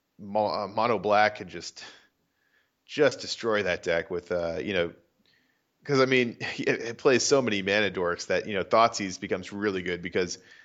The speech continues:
that, you know, <laughs> the odds that you have, like, multiple action cards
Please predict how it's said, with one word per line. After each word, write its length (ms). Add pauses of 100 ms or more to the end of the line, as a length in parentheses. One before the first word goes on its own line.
that, 340
you 100
know, 340
<laughs> 80
the 580
odds 300
that 120
you 160
have, 220
like, 160
multiple 460
action 320
cards 400